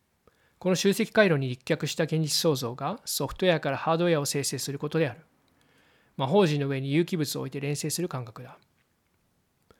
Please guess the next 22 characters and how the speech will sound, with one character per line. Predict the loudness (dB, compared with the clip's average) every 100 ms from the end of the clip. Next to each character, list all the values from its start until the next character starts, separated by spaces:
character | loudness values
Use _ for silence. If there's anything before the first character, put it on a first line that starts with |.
| _ _
こ | 0 2
の |
開 | 6 6
発 | 6 4
ブ | 4
ラ | 2
ン |
チ | 2
に | 0
お | 0
け | -2
る |
平 | 2 2
行 | 4 4
現 | 6 2
実 | 2
の | -2
創 | 0 2 4
造 | 4
と | 2 0
い | 0
う | -2